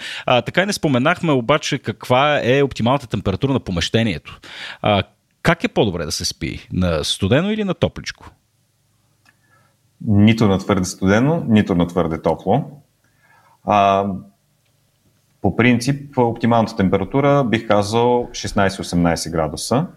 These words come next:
Speaker 2: в помещението.
Speaker 1: Мгм.
Speaker 2: А,
Speaker 1: Това е
Speaker 2: как-
Speaker 1: хладничко, по-, де да знам, не е ли хладно това?
Speaker 2: Мгм.
Speaker 1: <laughs>
Speaker 2: Е,
Speaker 1: Шестнайсет
Speaker 2: да.
Speaker 1: специално долната граница си е студено.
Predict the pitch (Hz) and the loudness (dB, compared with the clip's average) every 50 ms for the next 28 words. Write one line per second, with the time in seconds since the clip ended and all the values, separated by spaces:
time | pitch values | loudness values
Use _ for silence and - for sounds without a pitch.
0 | _ _ _ - - 92 90 _ - 90 85 82 - - 87 85 - 120 113 151 | _ _ _ -16 -14 -14 -10 _ -4 -4 -4 -4 -4 -2 0 0 0 0 0 -2
1 | 170 123 170 - - _ _ _ _ - - - - - - - - - - - | -2 -2 -2 -4 -8 _ _ _ _ -20 -20 -20 -20 -20 -20 -20 -20 -20 -20 -18
2 | _ - 110 110 113 110 110 110 101 107 - - 147 160 - 190 - - - 104 | _ -2 2 2 4 4 4 4 4 4 4 4 4 4 4 2 0 -2 -4 -6
3 | - - 98 85 - _ - 107 87 - _ _ _ - - 107 92 117 117 131 | -6 -6 -8 -8 -6 _ -4 -2 -2 -4 _ _ _ -16 -8 -2 2 2 2 2
4 | 131 117 92 85 - - 117 110 113 120 - 151 147 139 123 - - - - - | 0 -4 -6 -10 -6 -2 0 2 2 2 2 2 2 2 0 -2 -6 -6 -6 -4
5 | - 143 120 - - 101 95 95 92 90 - - 226 - - - 226 233 220 320 | -2 -2 -2 -2 -4 -6 -4 -2 -2 -2 0 0 0 0 0 -4 -6 -4 -4 -4
6 | - - - - - - - 127 127 123 143 - - 151 160 165 107 110 107 110 | -6 -8 -12 -16 -16 -6 -2 0 2 2 2 2 2 2 4 4 6 4 4 4
7 | 113 101 - 156 156 156 147 120 143 147 151 139 - - 107 104 117 123 135 143 | 2 2 4 4 4 4 2 2 4 4 4 2 0 0 0 2 2 2 2 0
8 | - - 131 - 147 139 - - 139 139 147 143 113 | -2 -6 -6 -4 -4 -4 -4 -2 0 2 2 2 0